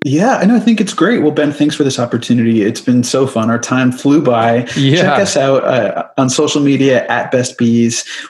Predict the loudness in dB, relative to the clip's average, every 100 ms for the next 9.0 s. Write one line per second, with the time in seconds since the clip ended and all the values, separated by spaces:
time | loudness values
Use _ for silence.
0 | -2 -2 0 0 2 2 0 0 2 0
1 | -2 -6 -8 -2 0 2 0 0 0 -2
2 | 0 0 0 0 2 2 2 2 2 0
3 | 0 0 0 0 -2 -2 0 2 0 -2
4 | -4 -2 -2 0 -2 -8 _ -20 -2 2
5 | 2 0 0 0 0 -2 -6 -12 -4 -2
6 | 0 -2 -4 -6 -6 -8 -6 -4 -4 -6
7 | -8 -8 -10 -12 -14 -16 -16 -6 -6 -6
8 | -2 2 2 4 0 0 -2 0 -2